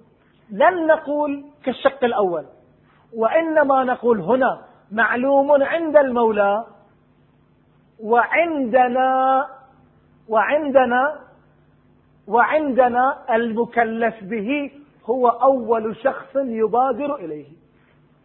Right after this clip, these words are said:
معين عند المولى، نحن لا نعرف اسمه ورسمه، لكن بعد أن يتوجه الأمر للجميع أول شخص،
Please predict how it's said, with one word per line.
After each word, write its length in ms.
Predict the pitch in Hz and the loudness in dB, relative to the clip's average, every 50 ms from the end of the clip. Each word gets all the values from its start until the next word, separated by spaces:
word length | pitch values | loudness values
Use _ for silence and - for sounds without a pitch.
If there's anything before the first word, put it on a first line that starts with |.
| _ _ _ _ _ _ _ _ _ _ _ _ _ _ _ _ _ _ _ _ _ _ _ _ _ _ _ - | _ _ _ _ _ _ _ _ _ _ _ _ _ _ _ _ _ _ _ _ _ _ _ _ _ _ _ -6
معين 600 | 190 208 185 202 269 294 285 294 285 233 185 - - - | -4 -2 0 2 0 2 4 4 4 4 2 -2 -10 -10
عند 180 | - 214 214 202 | -8 -6 -4 -4
المولى، 440 | 226 220 214 247 247 233 202 185 - - - _ _ _ _ - | -2 0 2 2 2 2 0 -4 -8 -12 -20 _ _ _ _ -6
نحن 260 | 190 190 - - 202 | -6 -6 -6 -6 -2
لا 200 | 226 262 294 302 | 0 4 4 6
نعرف 340 | 294 294 240 240 233 233 - - - - _ _ _ _ _ - 240 | 6 4 4 2 0 -2 -4 -6 -12 -20 _ _ _ _ _ 4 4
اسمه 560 | 247 - - 226 254 247 208 214 233 226 226 - - _ _ _ _ - | 4 6 4 2 2 4 4 2 0 -2 -4 -10 -18 _ _ _ _ 0
ورسمه، 760 | 190 240 262 269 262 262 - 233 254 254 202 214 240 220 220 - - - _ _ _ _ - | 4 6 6 6 6 4 2 0 0 2 2 2 0 -2 -4 -8 -18 -20 _ _ _ _ -2
لكن 400 | 233 302 320 302 - 302 277 247 | 0 0 0 0 -2 -8 -6 -4
بعد 260 | 220 - 170 - 220 | -2 -2 -2 0 0
أن 160 | 262 233 254 240 | -2 -2 0 0
يتوجه 680 | 254 247 247 247 240 302 - 196 180 165 202 214 170 - - - - _ _ _ _ _ _ - | 0 2 2 6 6 6 6 6 2 0 0 0 0 -2 -6 -16 -20 _ _ _ _ _ _ 0
الأمر 520 | - 226 233 226 - 262 269 262 226 226 202 | 2 2 2 2 2 2 2 2 2 -2 -2
للجميع 720 | 175 233 320 311 262 226 277 269 247 240 247 262 269 247 - - - _ _ _ _ _ _ _ _ _ 285 | -2 0 0 0 2 2 2 2 2 0 -2 -2 -2 -4 -4 -8 -18 _ _ _ _ _ _ _ _ _ 2
أول 600 | 330 381 370 339 311 302 302 302 277 277 254 - | 2 4 4 2 4 6 6 6 6 4 0 -2
شخص، 400 | - 240 202 - - - - | -2 -4 -4 -4 -8 -8 -6